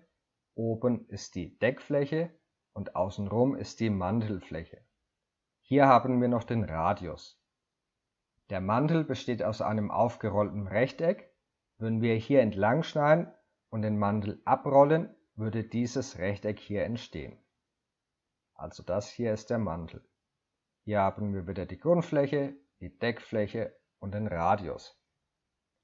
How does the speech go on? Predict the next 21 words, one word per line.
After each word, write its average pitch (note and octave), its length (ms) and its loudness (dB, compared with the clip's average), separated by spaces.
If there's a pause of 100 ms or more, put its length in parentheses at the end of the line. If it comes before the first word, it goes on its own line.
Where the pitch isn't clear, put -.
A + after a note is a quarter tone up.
(300)
Die A2 100 -10
Grundfläche D#3+ 600 2
und A2 140 2
Deckfläche C#3 460 0
sind A2 320 -6
deckungsgleiche C#3+ 840 2
und A2 120 0
zueinander A2 560 2
parallele G#2+ 600 0
Kreise. E2 560 -6 (480)
Also F#2+ 340 -8
wir F#2+ 120 -4
haben F#2 280 -4
zwei E2 280 -4
Kreise, C3+ 480 2
die G2 320 -10 (140)
deckungsgleich A#2 540 -2
und A2+ 120 -4
parallel G#2+ 460 -2
zueinander F2 500 -8
sind. - 340 -14